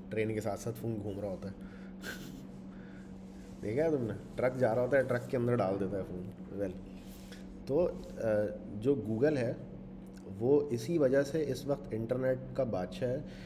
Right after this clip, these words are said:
क्योंकि operating system उनका है। दुनिया के जितने phone हैं, सब में Android है, आईओएस के अलावा। आईओएस भी है बहुत बड़ी तादाद, लेकिन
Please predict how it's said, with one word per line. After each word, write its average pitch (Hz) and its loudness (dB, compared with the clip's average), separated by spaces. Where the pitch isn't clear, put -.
क्योंकि 120 2
operating 113 2
system 135 0
उनका 135 2
है। 156 2
दुनिया 120 4
के 131 4
जितने 127 2
phone 135 4
हैं, - -2
सब 123 -2
में 143 6
Android 127 6
है, - -6
आईओएस 139 4
के 143 2
अलावा। 95 2
आईओएस 117 0
भी 139 2
है 135 2
बहुत 120 2
बड़ी 123 2
तादाद, 127 4
लेकिन 135 2